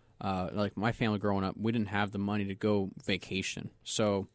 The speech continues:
auto Club in Fontana was our vacation. We had, like, this fifth wheel weekend warrior, and you loaded everyone up in the fifth wheel or in, in the dually, my grandpa's dually, and we'd go to Fontana for the weekend.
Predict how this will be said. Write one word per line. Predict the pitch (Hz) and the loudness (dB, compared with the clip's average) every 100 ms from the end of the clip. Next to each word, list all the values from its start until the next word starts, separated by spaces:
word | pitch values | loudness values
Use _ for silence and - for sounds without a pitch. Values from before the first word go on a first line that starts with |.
| _ _ _ _ _ - | _ _ _ _ _ 0
auto | 98 139 131 | 6 6 4
Club | - 107 98 101 | 2 2 4 2
in | 95 | -2
Fontana | 98 92 - 123 117 | -2 -4 2 4 4
was | 98 | 4
our | 92 92 | 0 -2
vacation. | 90 - 110 113 101 107 | -4 0 0 2 -2 -4
We | 101 | 0
had, | 110 101 | 2 2
like, | 95 - | -4 -6
this | - | -8
fifth | - 117 107 - | -2 -2 -2 0
wheel | 120 110 104 | 4 4 2
weekend | 104 110 110 101 | 0 -2 0 -2
warrior, | 101 120 120 98 98 - _ - _ _ | 0 2 4 6 4 0 _ -20 _ _
and | - 101 98 98 | -2 0 2 2
you | 104 | 2
loaded | 101 107 101 | 4 4 4
everyone | 104 101 101 101 | 2 2 2 2
up | 101 104 | 0 -2
in | 87 | -6
the | |
fifth | - 127 - | 0 -2 0
wheel | 110 104 98 95 | 2 4 2 0
or | 95 92 | -4 -2
in, | 95 - - | -4 -8 -4
in | 98 | -2
the | 95 | 0
dually, | 104 113 104 98 104 _ _ _ 110 | 2 4 4 2 -2 _ _ _ -4
my | 90 | 0
grandpa's | 101 95 98 98 | 0 0 -2 -4
dually, | 104 113 101 | 0 2 2
and | 95 | 0
we'd | 92 | 0
go | 101 | -2
to | 92 | -2
Fontana | - 95 - 101 98 | -4 -6 -4 -2 -2
for | - 92 | -4 -8
the | 90 | -8
weekend. | 92 98 95 | -8 -6 -8